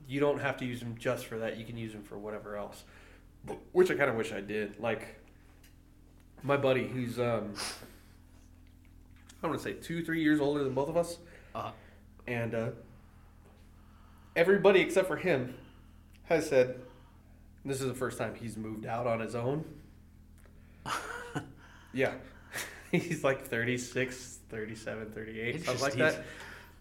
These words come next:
Speaker 1: He's like, "Oh, no, I've lived on my own but for, like, a year in Albuquerque, blah, blah, blah." I was like,
Speaker 2: <laughs>
Speaker 1: "That's it?"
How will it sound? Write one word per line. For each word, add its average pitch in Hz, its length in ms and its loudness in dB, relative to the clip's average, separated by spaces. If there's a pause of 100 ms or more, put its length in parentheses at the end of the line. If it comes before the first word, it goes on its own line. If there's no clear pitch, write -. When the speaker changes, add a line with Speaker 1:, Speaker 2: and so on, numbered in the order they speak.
(320)
Speaker 1:
He's 139 160 -2
like, 131 140 0
"Oh, 208 160 6
no, 202 120 10
I've 202 200 8
lived 165 180 6
on 151 100 8
my 151 140 8
own 156 180 6
but 160 220 2
for, 156 220 2
like, 143 180 4
a 131 80 0
year 170 320 4
in 151 60 4
Albuquerque, 156 680 2
blah, 139 220 0
blah, 139 180 0
blah." 139 260 4
I - 20 2
was 120 140 -2
like, 110 240 -6
Speaker 2:
<laughs> - 960 -8
Speaker 1:
"That's - 160 -6
it?" 330 360 -2